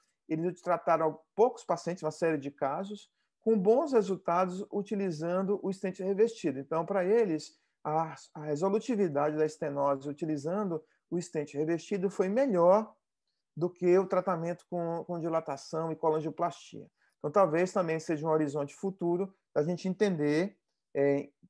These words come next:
como que isso se aplicaria à área pediátrica, né? É, os estentes biodegradáveis é a última fronteira de tratar esses casos.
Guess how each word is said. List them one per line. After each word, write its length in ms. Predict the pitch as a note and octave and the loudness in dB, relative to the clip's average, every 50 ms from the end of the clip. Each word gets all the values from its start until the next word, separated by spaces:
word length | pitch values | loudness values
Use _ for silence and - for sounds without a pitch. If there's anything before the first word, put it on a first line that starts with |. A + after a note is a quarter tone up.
| _ - | _ 0
como 320 | - G#3 A3 B3+ F4 F4 | 4 4 4 4 4 0
que 160 | C#4+ - G#3+ | -4 -2 -2
isso 220 | F#3+ G#3+ G#3 - G#3 | -2 -2 -4 -6 -4
se 100 | - A3 | -2 -2
aplicaria 460 | G3 G3+ G3 F#3+ F#3+ F#3+ E3 E3 F3 | -2 -2 -4 -4 -2 0 0 0 0
à 40 | F3+ | 0
área 120 | F3+ F#3 | 0 0
pediátrica, 760 | F3+ - F#3+ G3 F#3+ F3 F3+ C#3 A#2+ - _ _ _ _ _ _ - | 0 -2 -2 -2 0 0 -2 -2 -2 -6 _ _ _ _ _ _ -18
né? 120 | - D3+ E3 _ _ _ _ _ _ _ _ _ _ _ _ _ _ - | -18 -18 -18 _ _ _ _ _ _ _ _ _ _ _ _ _ _ -6
É, 240 | C#3+ C#3 C3+ C#3+ D3 - | -4 -2 -2 -2 -2 -2
os 140 | F3 E3 | -4 -4
estentes 340 | G#3 G3+ - A#3+ A#3 A#3 A#3 | -4 -2 2 2 2 2 0
biodegradáveis 800 | F#3+ E3 G3+ A3 G3 G3 F3 F3 F3 D#3+ D#3 E3 F#3+ G3+ G3+ F3+ | -2 0 2 2 4 2 2 2 2 2 4 4 2 2 2 2
é 40 | F#3+ | 2
a 40 | E3+ | 2
última 320 | F3 F#3+ F#3 - F3 F3+ | 2 0 -2 -4 -6 -6
fronteira 720 | F3+ - E3+ F3 D#3+ D3 - D3+ D3 E3 F#3 A3 G#3+ G#3 - _ _ _ - | -4 -4 -2 -2 -2 -2 -2 0 2 2 2 0 -2 -4 -8 _ _ _ -12
de 80 | D3+ D3+ | -12 -8
tratar 440 | D3+ E3 E3 D#3 D#3 - D#3 D3 | -4 -2 -2 -2 0 0 2 2
esses 280 | C#3+ D3 D3 - D3+ - | 2 0 -4 -10 -14 -6
casos. 640 | - - B2+ A#2+ C3+ D#3+ F#3 F#3+ A3 G#3+ - - _ | -2 0 0 0 0 -4 -6 -8 -10 -16 -16 -18 _